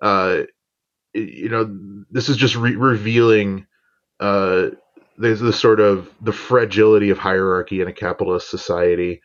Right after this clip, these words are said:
and really how unnecessary so many of these lines of power are. Uh, you know, it, it's just kind of power justifying itself, um, and, you know, building it on the backs of,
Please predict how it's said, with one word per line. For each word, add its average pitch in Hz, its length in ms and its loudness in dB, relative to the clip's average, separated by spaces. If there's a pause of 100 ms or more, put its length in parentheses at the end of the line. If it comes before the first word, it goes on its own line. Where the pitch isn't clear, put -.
(360)
and 95 280 -6
really 120 240 2
how 113 200 -2
unnecessary 92 1080 -4 (580)
so 123 300 0
many 113 200 -2
of 101 100 -2
these 98 200 -4
lines 95 380 -4
of 90 160 -8
power 90 500 -2
are. 90 440 0 (520)
Uh, 92 100 -8
you 90 140 -8
know, 85 140 0
it, 76 200 2
it's 98 180 0
just 104 180 0
kind 104 140 -2
of 92 140 -4
power 90 400 0
justifying 90 800 -2
itself, 87 600 -2 (500)
um, 87 520 -4
and, 90 320 -6
you 95 100 -2
know, 90 100 0 (220)
building 104 360 2
it 95 80 -2
on 92 120 -2
the 95 80 0
backs 90 460 -6
of, 90 260 0